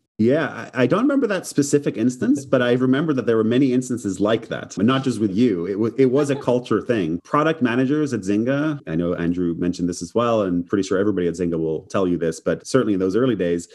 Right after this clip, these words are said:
uh, product managers at Zynga were basically, they ruled the roost. The kinds of product managers that were hired were exactly these kind of fairly aggressive type A personalities. You know, we'd have Goldman Sachs,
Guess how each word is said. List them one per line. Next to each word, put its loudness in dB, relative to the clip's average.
uh, -8
product 0
managers -2
at -4
Zynga 0
were 0
basically, -2
they 2
ruled -2
the -2
roost. -4
The 0
kinds 2
of -4
product 0
managers -2
that 0
were 0
hired 0
were 0
exactly 0
these -2
kind -4
of -6
fairly 2
aggressive -2
type -2
A 0
personalities. -4
You -4
know, -2
we'd -2
have -4
Goldman 0
Sachs, -8